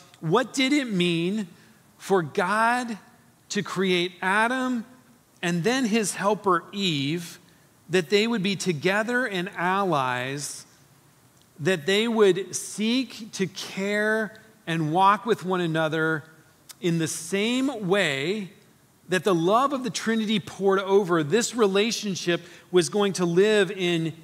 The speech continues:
in mutual submission and care for one another. The Apostle Paul, actually in, in Ephesians chapter five, uses the same language. He says, "It is important that we submit to one another." And then he goes forward to give some,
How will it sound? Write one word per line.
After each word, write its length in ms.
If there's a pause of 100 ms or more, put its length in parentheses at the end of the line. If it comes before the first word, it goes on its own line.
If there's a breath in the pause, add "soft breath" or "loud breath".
in 220
mutual 720
submission 880 (180 loud breath)
and 180
care 320
for 140
one 160
another. 320 (180 loud breath)
The 60
Apostle 320
Paul, 320
actually 320
in, 200
in 200
Ephesians 400
chapter 320
five, 480 (240 loud breath)
uses 380
the 80
same 280
language. 440
He 100
says, 380 (240 loud breath)
"It 180
is 400
important 920 (220 loud breath)
that 200
we 140
submit 640
to 120
one 280
another." 600 (280 soft breath)
And 100
then 80
he 60
goes 240
forward 500
to 100
give 300
some, 360